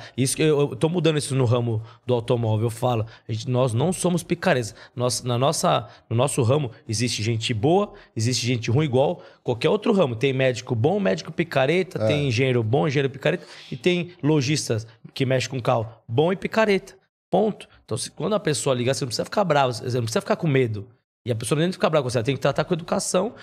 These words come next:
Speaker 1: você tem que jogar real pra ela. Então, eu sou muito bem claro, bem específico com isso. Então, eu não deixo ninguém falar um A pro meu, pros meus colaboradores, pros meus vendedores, nessa questão, que
Speaker 2: Legal.
Speaker 1: acontece.
Speaker 2: Proteger o time ali
Speaker 1: Proteger
Speaker 2: pra
Speaker 1: o time. Então,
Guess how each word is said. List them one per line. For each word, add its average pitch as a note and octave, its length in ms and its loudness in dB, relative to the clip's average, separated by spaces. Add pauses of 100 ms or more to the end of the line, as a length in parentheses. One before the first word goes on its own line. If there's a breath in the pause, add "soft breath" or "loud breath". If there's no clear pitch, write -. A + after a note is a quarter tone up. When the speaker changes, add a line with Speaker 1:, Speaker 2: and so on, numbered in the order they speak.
Speaker 1:
você - 80 -14
tem F#3+ 100 -2
que E3 60 -2
jogar F#3 220 2
real F3+ 240 2
pra G3 160 2
ela. C#3+ 220 2 (200 loud breath)
Então, C#3+ 220 2
eu C#3 100 2
sou E3+ 220 0
muito E3+ 580 2 (340 loud breath)
bem E3+ 280 2
claro, D#3+ 280 2
bem D#3 160 0
específico - 460 -4
com C#3+ 160 0
isso. A#2+ 140 0
Então, A#2+ 140 0
eu A#2 40 0
não B2 180 0
deixo D3+ 320 0
ninguém C3+ 460 0 (260 loud breath)
falar C#3 380 0
um C#3 220 0
A D3 100 2
pro D3+ 100 -4
meu, C3+ 240 2
pros A#2+ 220 -6
meus A#2+ 320 -2 (160)
colaboradores, A#2 600 0
pros A#2 60 -4
meus A#2 100 0
vendedores, C3 280 0 (200 loud breath)
nessa B2 200 -2
questão, A2+ 460 -4 (180)
que A#2 120 -6
Speaker 2:
Legal. A2+ 140 -4
Speaker 1:
acontece. F3+ 540 -2
Speaker 2:
Proteger A#2 400 2
o A#2 80 2
time A#2 320 0
ali G#2 160 0
Speaker 1:
Proteger A2+ 280 2
Speaker 2:
pra C3 80 2
Speaker 1:
o - 20 -2
time. A2+ 240 -2
Então, C#3+ 380 0